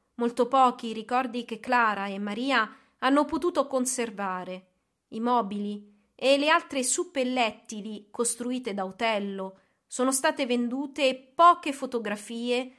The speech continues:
sono state scattate. Un compagno di lotta, Clementi,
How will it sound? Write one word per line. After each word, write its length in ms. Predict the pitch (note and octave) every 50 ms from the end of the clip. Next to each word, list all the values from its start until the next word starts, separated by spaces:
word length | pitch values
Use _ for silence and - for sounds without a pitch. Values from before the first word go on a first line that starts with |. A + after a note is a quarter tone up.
| _ _ _ _
sono 320 | - - - C4 C4 C4 B3
state 400 | B3+ - - C#4 C#4+ C#4+ C#4 B3+
scattate. 920 | B3+ - - A#3 A3+ - - - G3 F#3 F3+ F3+ F3+ - F#3 F3+ F#3 _ _ _ _ _ _ _ _ _
Un 240 | - A#3+ A#3+ B3+ B3+
compagno 480 | B3+ C4+ C4 B3 B3+ C#4 C#4 C#4 C4+ B3+
di 100 | A#3 A#3+
lotta, 460 | B3 C4 B3 A3+ - - - G3+ G3
Clementi, 760 | - G#3 G3+ G3 G#3+ G#3+ G#3+ G#3 G3+ G3+ G3+ - - A3+ G#3+